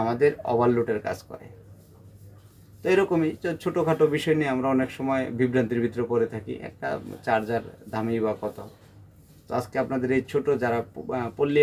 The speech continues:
এলাকায় যারা কাজ করেন, তাদের জন্য এটা হচ্ছে সবচেয়ে বড় বিষয়, যে অল্পর মাধ্যমে আপনারা কাজ করে নিতে পারবেন আপনার মতো।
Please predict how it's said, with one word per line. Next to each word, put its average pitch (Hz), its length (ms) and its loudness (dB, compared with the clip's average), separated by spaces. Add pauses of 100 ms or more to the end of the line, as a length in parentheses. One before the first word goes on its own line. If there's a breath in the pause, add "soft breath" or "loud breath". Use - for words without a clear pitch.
এলাকায় 123 400 -2
যারা 113 140 -2 (120)
কাজ 120 120 0 (120)
করেন, 104 200 -4 (220)
তাদের 113 320 0
জন্য 117 160 -2 (120)
এটা 110 160 -8
হচ্ছে 113 160 -10 (100)
সবচেয়ে 113 460 -6
বড় 101 100 -4 (100)
বিষয়, 127 240 -6
যে 135 60 -10 (180)
অল্পর 143 340 0 (120)
মাধ্যমে 107 320 -2
আপনারা 110 320 -4 (140)
কাজ 151 100 -2 (120)
করে 120 220 -4
নিতে 95 220 -8
পারবেন 104 220 -6 (100)
আপনার 107 240 -8
মতো। 381 200 2